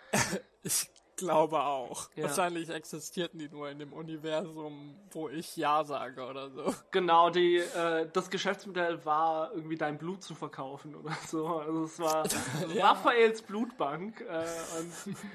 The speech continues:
Speaker 2: <laughs> wir können keine Raphaels Blutbank machen ohne Raphael. Das, äh,
Speaker 1: Richtig.
Speaker 2: ah, hart. Ich w-, würd nicht gerne in der Haut von dem Typen stecken.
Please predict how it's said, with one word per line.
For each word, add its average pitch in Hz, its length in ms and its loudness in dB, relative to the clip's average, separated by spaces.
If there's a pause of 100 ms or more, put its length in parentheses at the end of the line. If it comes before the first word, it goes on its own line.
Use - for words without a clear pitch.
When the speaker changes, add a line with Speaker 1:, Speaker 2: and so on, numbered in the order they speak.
(120)
Speaker 2:
<laughs> - 340 -20
wir 208 100 -4
können 320 240 2
keine 285 260 2
Raphaels 277 440 4
Blutbank 269 480 6
machen 262 240 6
ohne 277 220 6
Raphael. 214 680 4 (1200)
Das, - 400 -10
äh, - 40 0
Speaker 1:
Richtig. 135 800 -2 (100)
Speaker 2:
ah, 131 400 -8 (160)
hart. 190 400 6
Ich 156 240 -8
w-, 165 180 0
würd 180 140 -2
nicht 202 140 -6
gerne 196 140 0
in 180 40 -4
der 170 100 -2
Haut 180 140 -4
von 151 140 -8
dem 143 100 -10
Typen 151 260 -12
stecken. 139 380 -14